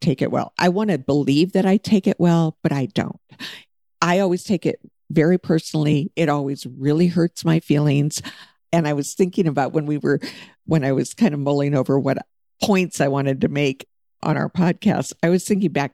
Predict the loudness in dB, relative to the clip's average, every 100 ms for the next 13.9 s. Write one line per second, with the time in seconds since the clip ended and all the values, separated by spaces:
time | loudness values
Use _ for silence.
0 | -2 0 2 2 4 4 2 0 0 0
1 | 0 2 0 -2 _ 0 0 -4 -16 _
2 | 0 0 0 -2 -2 -4 -4 -10 -20 -20
3 | -20 -20 _ 0 0 0 -4 -4 -2 -2
4 | -6 -8 -8 -10 -12 _ 0 0 0 4
5 | 4 4 4 2 0 -10 -18 _ 0 0
6 | 0 -6 -4 -4 -4 -4 -4 0 -2 -2
7 | -4 -4 -6 -16 -16 -4 0 0 -2 -16
8 | -20 0 0 0 -4 -6 -6 -8 -2 -2
9 | -2 -6 -14 -16 -4 -2 -2 -6 -2 -2
10 | 0 -2 -2 -2 0 0 2 0 0 -2
11 | -2 -2 -2 -2 -4 -2 0 0 0 -2
12 | -6 -20 -20 -20 _ _ _ -4 -2 -2
13 | -6 -4 -2 0 0 0 0 0 -4